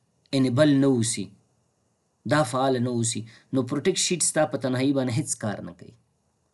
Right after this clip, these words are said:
نو راځم عملي تاسو ته کار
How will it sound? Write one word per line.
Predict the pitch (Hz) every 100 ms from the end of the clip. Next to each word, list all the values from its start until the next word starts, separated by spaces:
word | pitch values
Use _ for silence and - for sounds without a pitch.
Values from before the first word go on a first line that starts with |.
| _ _ - - -
نو | 180 202 202 - 175
راځم | 190 208 247 240 165
عملي | 165 170 190
تاسو | 175 151 -
ته | 131
کار | 143 139